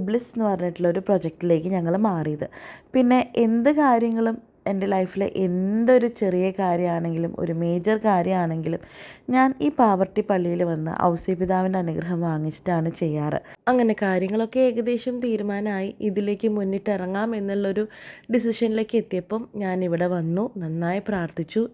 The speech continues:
ഇവിടെ വെച്ചിട്ടാണ് ഞാൻ ഫസ്റ്റ് ചെക്ക് സൈൻ ചെയ്യുന്നത്,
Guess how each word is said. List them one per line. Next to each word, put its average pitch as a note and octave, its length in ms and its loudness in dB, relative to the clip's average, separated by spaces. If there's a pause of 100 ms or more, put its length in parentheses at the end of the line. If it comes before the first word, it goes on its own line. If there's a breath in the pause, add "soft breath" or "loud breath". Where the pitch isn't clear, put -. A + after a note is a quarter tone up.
(120)
ഇവിടെ G3+ 260 2
വെച്ചിട്ടാണ് F#3+ 460 -4 (100)
ഞാൻ E3+ 120 -6 (140)
ഫസ്റ്റ് G#3+ 440 -4 (220)
ചെക്ക് A3 420 -2 (100)
സൈൻ E3 300 -2
ചെയ്യുന്നത്, D#3+ 340 -2